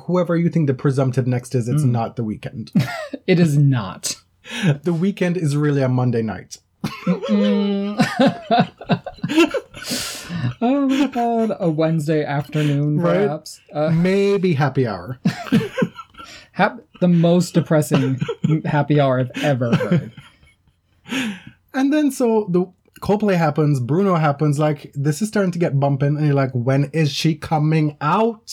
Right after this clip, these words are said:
Speaker 2: Mm-hmm.
Speaker 1: And there she is, because Beyonce don't need no stage.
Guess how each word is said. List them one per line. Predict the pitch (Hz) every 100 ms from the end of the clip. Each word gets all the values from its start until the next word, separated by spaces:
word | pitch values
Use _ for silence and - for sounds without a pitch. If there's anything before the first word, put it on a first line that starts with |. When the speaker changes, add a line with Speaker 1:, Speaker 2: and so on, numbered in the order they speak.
| -
Speaker 2:
Mm-hmm. | 175 180 151 156 139 208 - _ _
Speaker 1:
And | 233 262
there | 269
she | 262 233
is, | 180 196 180
because | 196 202 175
Beyonce | 202 226 226
don't | 196 185
need | 180
no | 170 156
stage. | - 151 190 - -